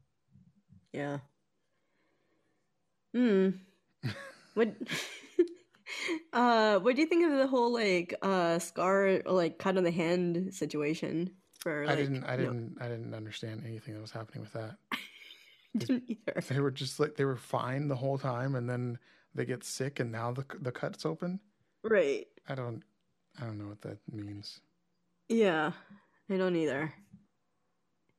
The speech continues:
Speaker 1: Like, you know how when mosquitoes bite you, you don't notice it because they, like, anesthetize your skin or whatever?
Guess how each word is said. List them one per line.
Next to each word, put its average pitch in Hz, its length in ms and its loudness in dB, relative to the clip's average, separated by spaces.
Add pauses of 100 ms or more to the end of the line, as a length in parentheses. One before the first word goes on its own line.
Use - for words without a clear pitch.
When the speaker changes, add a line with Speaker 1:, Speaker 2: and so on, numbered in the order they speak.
(680)
Speaker 1:
Like, 175 360 2 (1500)
you 262 100 6
know 359 180 8
how 415 200 8
when 339 100 8
mosquitoes 247 540 2
bite 254 240 -2
you, 294 220 2
you 233 200 0
don't 214 260 2
notice 175 360 2
it 240 100 0
because 196 300 2
they, 180 120 4
like, 160 480 0
anesthetize 175 600 2
your 165 100 0
skin 156 220 -2
or 180 80 0
whatever? 262 420 0